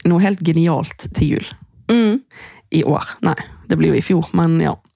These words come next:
Speaker 1: Forrige jul. <laughs> Og jeg fikk en vektdyne.
Speaker 2: Genialt.
Speaker 1: Og det, ta-, så tenker sikkert folk sånn, «Hæ?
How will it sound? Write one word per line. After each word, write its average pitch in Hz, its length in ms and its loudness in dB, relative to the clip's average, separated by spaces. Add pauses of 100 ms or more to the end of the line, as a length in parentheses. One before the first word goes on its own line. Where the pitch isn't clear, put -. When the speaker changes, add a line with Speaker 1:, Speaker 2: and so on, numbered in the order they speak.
(200)
Speaker 1:
Forrige 165 420 2
jul. 208 680 -2
<laughs> - 180 -20 (720)
Og - 60 0
jeg 269 80 0
fikk 247 160 -2
en 208 100 2
vektdyne. 151 520 0 (1000)
Speaker 2:
Genialt. 196 720 0 (260)
Speaker 1:
Og 220 120 0
det, 277 140 2 (380)
ta-, - 140 0
så 202 180 2
tenker 165 260 0
sikkert 143 180 0
folk - 140 -4
sånn, - 120 -4
«Hæ? 160 120 2